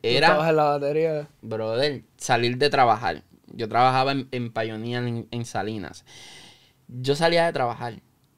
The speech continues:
Speaker 2: a llegar a la iglesia, a desmontar la batería, montar la batería en el carro,
Speaker 1: Ajá.
Speaker 2: para irnos para el evento, montar la batería en el evento,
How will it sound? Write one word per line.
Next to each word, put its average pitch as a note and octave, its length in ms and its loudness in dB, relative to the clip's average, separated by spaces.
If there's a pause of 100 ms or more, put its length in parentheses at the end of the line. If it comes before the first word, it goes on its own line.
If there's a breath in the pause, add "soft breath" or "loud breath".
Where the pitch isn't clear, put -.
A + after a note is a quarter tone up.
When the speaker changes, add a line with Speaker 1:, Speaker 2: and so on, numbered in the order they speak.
(240)
Speaker 2:
a A#2+ 100 2
llegar A#2 260 2
a C#3 80 4
la D3 80 0
iglesia, D3 340 0
a C#3 40 2
desmontar A#2 440 -2
la C3+ 120 0
batería, D3+ 760 -2
montar A#2+ 340 -2
la B2 60 0
batería C3+ 320 -4
en C3+ 60 -4
el C3+ 100 -8
carro, D3 680 0
Speaker 1:
Ajá. B2+ 220 -12
Speaker 2:
para A#2 200 2
irnos B2 180 -4
para C3+ 180 2
el C3+ 80 0
evento, C#3 600 -4
montar A#2+ 360 0
la C#3 100 6
batería C#3+ 500 2
en C#3+ 80 -4
el C#3 100 -4
evento, D3+ 580 -4